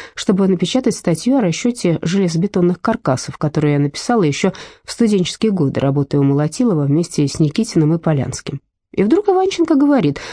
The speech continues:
«Надо наказать Франкфурта за то, что он так поступил с вами, и поэтому я предлагаю вам поехать в Москву для работы в Гипромезе,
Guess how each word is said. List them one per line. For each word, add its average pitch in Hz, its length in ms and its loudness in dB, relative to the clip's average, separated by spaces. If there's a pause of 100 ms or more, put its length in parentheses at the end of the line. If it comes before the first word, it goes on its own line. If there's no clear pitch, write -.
(220)
«Надо 220 380 4
наказать 294 440 2
Франкфурта 143 560 -2
за 156 140 0
то, 175 100 0
что 165 160 0
он 160 100 4
так 151 140 -2
поступил 156 400 -2
с - 120 -10
вами, 135 260 0
и 143 60 0
поэтому 202 380 2
я 196 300 2
предлагаю 151 480 0
вам 262 220 2 (280)
поехать 196 380 2
в - 60 -4
Москву 170 380 2
для 175 160 0
работы 147 680 0
в 160 120 -2
Гипромезе, 165 1080 0